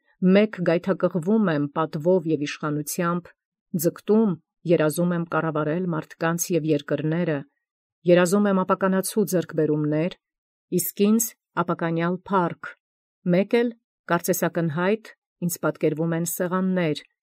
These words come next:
որ լի են համեղ և հաճելիորեն բուրող կերակուրներով։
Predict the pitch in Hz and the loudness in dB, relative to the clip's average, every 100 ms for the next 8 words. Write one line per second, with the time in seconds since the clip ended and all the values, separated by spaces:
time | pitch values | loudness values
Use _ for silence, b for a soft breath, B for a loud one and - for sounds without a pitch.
0 | _ - 170 170 170 180 170 165 170 160 | _ 0 2 4 2 2 0 0 -2 0
1 | 170 190 175 170 170 160 165 160 160 160 | 0 -2 -2 -2 -2 -2 -2 0 0 0
2 | 170 156 165 156 156 - 170 156 165 151 | -2 0 0 0 -4 -4 -4 -4 -4 -4
3 | 147 143 147 | -2 0 -2